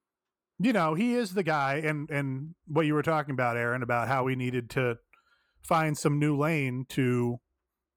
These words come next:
represent what he represented when he started this company. Um, and the only time he really, I think, zoned in on that was in the very weird pipe bomb promo that he did, uh, <laughs>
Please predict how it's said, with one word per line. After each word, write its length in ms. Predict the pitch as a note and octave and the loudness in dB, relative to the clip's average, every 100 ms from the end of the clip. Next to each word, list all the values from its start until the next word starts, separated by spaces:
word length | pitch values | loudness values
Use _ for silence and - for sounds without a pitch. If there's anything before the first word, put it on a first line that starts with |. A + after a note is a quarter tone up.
| _ _ _ _ _ _ _ _ _ _ - | _ _ _ _ _ _ _ _ _ _ -4
represent 640 | D3 F3+ E3 B2 E3 D#3+ | -2 0 0 2 0 0
what 160 | C3+ C3+ | 0 0
he 100 | D3 | 0
represented 640 | C#3 C3+ C#3 B2+ C#3 C3 | 0 -2 -2 -2 -2 -2
when 100 | B2 | -4
he 80 | B2 | -4
started 400 | - F#3+ A#3 F3 | -2 0 0 -2
this 200 | G#2 G#2+ | -4 -6
company. 500 | - G2 A2 A#2+ C#3 - - - _ | -4 -2 0 0 -2 -6 -20 -20 _
Um, 460 | B2+ B2 A#2 A#2 A2+ _ _ - | 0 2 0 -4 -8 _ _ -2
and 360 | C3 B2 B2 A2+ | 0 0 -2 0
the 160 | C#3 | 2
only 200 | E3 D#3+ | 2 0
time 300 | C3+ E3 D#3 | 0 0 0
he 100 | C#3+ | 0
really, 480 | D3 D3 C3+ B2 A#2 _ _ _ _ _ | 0 0 0 -2 -8 _ _ _ _ _
I 160 | B2 B2+ | -2 0
think, 320 | C#3+ B2+ A2+ | 0 -2 -2
zoned 360 | A#2 D3+ D3+ C#3+ | 0 0 2 0
in 140 | E3+ | 0
on 160 | C3 A#2 | 0 -2
that 280 | A#2 B2+ | -2 -2
was 420 | A2+ A#2+ A#2+ - - _ _ _ | 0 0 0 -4 -10 _ _ _
in 180 | A#2 A#2 | -2 0
the 100 | A#2+ | 0
very 300 | A2 A#2 C3+ | 0 0 2
weird 340 | B2 B2 C#3 C3+ | 2 0 0 0
pipe 220 | B2 - | -2 0
bomb 240 | A#2 A2+ | 0 0
promo 360 | B2 A2 A2 A2 | 0 0 0 0
that 120 | G#2 | 0
he 80 | G#2+ | 0
did, 220 | G#2+ G#2+ - - - _ | 0 -2 -6 -18 -20 _
uh, 480 | C#3 A#2+ A#2 A2+ A2+ - _ - | 0 2 2 0 -2 -8 _ -10
<laughs> 200 | - | -2